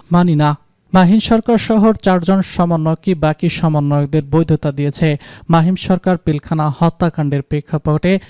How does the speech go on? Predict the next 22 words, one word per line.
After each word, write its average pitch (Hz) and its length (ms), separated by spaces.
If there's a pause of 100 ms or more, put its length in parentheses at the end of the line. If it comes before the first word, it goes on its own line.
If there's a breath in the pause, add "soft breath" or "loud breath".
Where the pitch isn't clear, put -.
(140 loud breath)
ন্যায় 170 180
বিচারে 175 380
মাঠে 156 320
নেমেছিল, 143 500
কেউ 160 260
আসেনি 151 420
পাশে। 143 420 (300 loud breath)
আজকে 185 300
কোনো 220 240
কারণ 190 440
দর্শানোর 180 520
নোটিশ 160 340 (100)
ছাড়াই 175 340
বহিষ্কার 156 600
করে 143 200
দিয়েছেন। 139 460 (260 soft breath)
আত্মসমর্পণের 156 880
সুযোগ 165 440
দিয়ে 175 300
মাহিম 160 360
আরও 156 160
লিখেছেন, 147 540